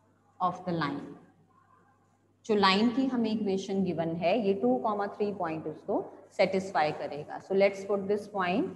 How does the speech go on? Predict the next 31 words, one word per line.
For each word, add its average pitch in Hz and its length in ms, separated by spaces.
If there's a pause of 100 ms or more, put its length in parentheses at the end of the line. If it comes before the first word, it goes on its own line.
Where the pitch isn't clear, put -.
(320)
So 214 80
we 208 180
will 220 120
be 226 160
having, 175 340
now 233 240
whenever 285 320
you 311 160
are 277 220
putting 277 340
the 277 100
points, 220 460
you 233 100
are 220 120
to 240 140
replace 269 520
the 277 120
value 226 400
of 208 120
x - 240
and 190 160
y 160 200
because 196 300
you 214 100
are 214 140
given 226 300
the 254 80
x 233 240
coordinate 240 480
and 185 220
the 233 100